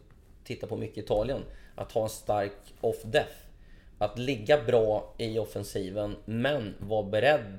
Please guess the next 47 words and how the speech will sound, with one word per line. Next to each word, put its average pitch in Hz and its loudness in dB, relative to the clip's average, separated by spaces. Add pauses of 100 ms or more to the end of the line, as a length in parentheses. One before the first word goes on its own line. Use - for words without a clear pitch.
(100)
direkt - -2
när 107 -4
motståndarna 101 -4
slår 110 0
om. 131 -2 (560)
Ligga 147 6
rätt 147 4
i - -4
position, 120 -2
men 127 0
också - -2
när 135 0
de 139 -2
slår - 2
om, 110 0 (220)
göra, 110 2 (100)
ta 123 4
rätt 117 0
beslut. - -2 (480)
Många 127 2
spelare 135 4
kan 120 0
ju 113 0
ligga 107 -4
i 101 0
rätt 104 -2
position, 127 -2
men 110 -2
sen 104 -2 (300)
vet 113 -4
de 110 -4
inte 110 -6
när 107 -4
de 107 -6
ska 101 -10
kliva 104 -4
upp 98 -8
och 104 -10
bryta. 107 -4 (580)
Lewicki 123 2
exempelvis 113 0
har 110 -2
enormt 110 0
mycket 104 -8
brytningar 110 -6
statistiskt - -10
sett. - -14